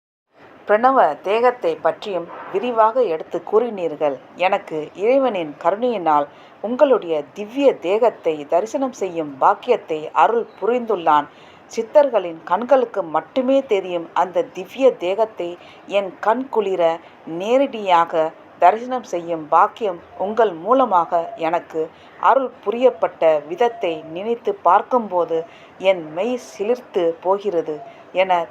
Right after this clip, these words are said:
தான் கண்ட காட்சியை அமரக்கவிக்கு விவரித்து கூறினார் திரு வி வி கிரி. "அப்படியா?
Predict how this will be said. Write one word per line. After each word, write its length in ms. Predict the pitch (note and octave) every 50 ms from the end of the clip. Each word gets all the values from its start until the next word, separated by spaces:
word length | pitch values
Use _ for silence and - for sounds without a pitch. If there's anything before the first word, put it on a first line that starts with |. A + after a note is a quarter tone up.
| -
தான் 240 | - - F#3+ G3 F3+ -
கண்ட 260 | - F#3 G3 A#3+ A#3+ C4+ A3+ - -
காட்சியை 480 | - F3+ F#3+ G3+ - - A3 F#3+ F3 E3 E3 - - - - -
அமரக்கவிக்கு 880 | - E3+ G3 A#3 B3+ B3+ A#3+ A#3+ - G3 F3 F3 F3 E3+ - - - D#3+ D#3+ E3+ - - - - - - - - - -
விவரித்து 600 | E3 G3 G3 A#3+ C4+ C4 A#3 F3+ - - F3+ E3 D#3+ E3 - -
கூறினார் 540 | - F#3+ G#3 G3+ F#3 F3+ E3 D#3+ E3+ F3+ - -
திரு 240 | - F#3+ F3+ F3 D#3+ D#3
வி 160 | D#3+ G3 A3 A3+
வி 140 | A3 G#3+ D#3+
கிரி. 280 | D#3 D#3 D#3 D#3+ D#3 C#3+ - - - - - - - - -
"அப்படியா? 540 | - F#3 - - - B3+ A#3+ A#3 G#3 F3+ D#3